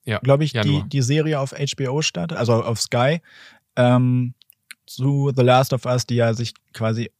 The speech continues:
Speaker 2: um die erste Staffel, äh,
Speaker 1: Mhm.
Speaker 2: glaub ich, die wird, die wird abgefilmt, aber, ähm, das, den zweiten Teil hab ich noch nicht gespielt. Da hab ich echt Bock drauf. Und,
Speaker 1: Mega.
Speaker 2: ähm, ich glaub, ich werd ein bisschen Lego bauen.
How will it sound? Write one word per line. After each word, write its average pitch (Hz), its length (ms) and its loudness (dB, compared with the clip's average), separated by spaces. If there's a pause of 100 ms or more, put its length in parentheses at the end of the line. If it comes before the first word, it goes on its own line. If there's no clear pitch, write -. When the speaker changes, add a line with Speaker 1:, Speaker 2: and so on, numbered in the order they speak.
(160)
Speaker 2:
um 117 160 -2
die 107 160 -4
erste 135 340 0
Staffel, 131 720 -4 (100)
äh, 113 280 0
Speaker 1:
Mhm. 110 220 -4 (220)
Speaker 2:
glaub 110 200 -2
ich, 113 100 -8
die 117 180 -8
wird, 120 160 -4
die 123 160 -6
wird 113 260 -6
abgefilmt, 117 600 -4
aber, 104 220 2 (840)
ähm, 113 600 4
das, 113 460 -10 (160)
den 120 140 -2
zweiten 165 280 0
Teil 160 100 2
hab 151 100 0
ich 147 80 -6
noch 156 80 0
nicht 156 140 -4
gespielt. - 380 -4 (340)
Da 117 100 0
hab 120 60 2
ich 123 80 0
echt 120 180 -6
Bock - 200 -2
drauf. 135 300 4 (840)
Und, 120 440 4
Speaker 1:
Mega. 113 220 4
Speaker 2:
ähm, 120 260 2 (420)
ich - 80 -20
glaub, 131 180 2
ich 120 140 -4
werd 135 140 2
ein 151 60 -4
bisschen 120 220 0
Lego 107 300 2
bauen. 87 380 -4